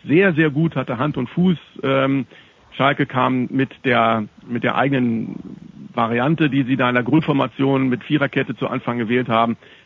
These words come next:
nicht zurecht. Dann haben sie später noch Ende des ersten Durchgangs wieder auf eine drei plus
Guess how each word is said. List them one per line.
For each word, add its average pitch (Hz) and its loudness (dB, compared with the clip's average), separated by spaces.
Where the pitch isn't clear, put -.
nicht 143 0
zurecht. 151 2
Dann 143 0
haben 131 0
sie 127 -4
später 131 0
noch 131 0
Ende 170 2
des 151 0
ersten 139 0
Durchgangs 127 -2
wieder 123 2
auf 120 -2
eine 123 -4
drei 120 0
plus 120 -6